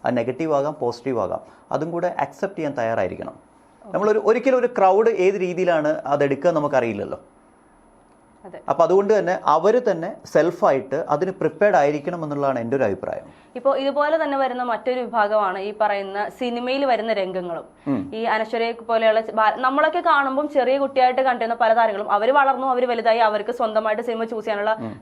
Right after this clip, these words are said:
Speaker 2: റൈറ്റ്, അല്ലെങ്കിൽ അവർക്ക് അതിനുള്ള മൈൻഡ് ആയി, ഓക്കെ ആണ്. എന്നാൽ പോലും അവര് അഭിനയിക്കുന്ന സീനുകളിൽ ഈ പറയുന്ന കുറച്ച് ഇന്റിമേറ്റ് സീൻ വന്നു കഴിയുമ്പോഴത്തേക്കും ജനങ്ങൾക്ക് അത് അംഗീകരിക്കാൻ പറ്റുന്നില്ല. അവരെന്നും കുട്ടിയായി കണ്ടുകൊണ്ട് തന്നെ അവരെ മോശമായി ചിത്രീകരിക്കുന്നു.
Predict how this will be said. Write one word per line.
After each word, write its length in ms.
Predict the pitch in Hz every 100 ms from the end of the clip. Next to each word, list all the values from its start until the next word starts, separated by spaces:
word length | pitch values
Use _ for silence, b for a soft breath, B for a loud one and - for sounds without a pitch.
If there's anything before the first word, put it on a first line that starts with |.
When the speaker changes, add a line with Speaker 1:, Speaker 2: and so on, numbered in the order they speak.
| -
Speaker 2:
റൈറ്റ്, 260 | 226 220 -
അല്ലെങ്കിൽ 260 | 262 277
അവർക്ക് 300 | 311 294 294
അതിനുള്ള 380 | 330 302 302 294
മൈൻഡ് 360 | 302 277 262 285
ആയി, 220 | 262 247
ഓക്കെ 380 | 240 240 240 277
ആണ്. 260 | 233 196 - B B B
എന്നാൽ 240 | 277 330
പോലും 360 | 339 311 302 277
അവര് 240 | 240 254
അഭിനയിക്കുന്ന 600 | 302 262 240 247 247 254
സീനുകളിൽ 540 | 262 240 226 226 220
ഈ 100 | 220 226
പറയുന്ന 240 | 226 220
കുറച്ച് 240 | 226 226 254
ഇന്റിമേറ്റ് 360 | 240 269 302
സീൻ 160 | 302 247
വന്നു 160 | 240
കഴിയുമ്പോഴത്തേക്കും 420 | 220 214 208 202 254
ജനങ്ങൾക്ക് 340 | 262 247 247
അത് 80 | 254
അംഗീകരിക്കാൻ 480 | 233 208 208 214 208
പറ്റുന്നില്ല. 400 | 190 185 170 156 b b -
അവരെന്നും 460 | 233 277 277 277 285
കുട്ടിയായി 340 | 277 262 262
കണ്ടുകൊണ്ട് 520 | 262 247 233 233 240
തന്നെ 160 | 214 247
അവരെ 180 | 233 233
മോശമായി 360 | 220 214 208
ചിത്രീകരിക്കുന്നു. 520 | 214 208 196 185 185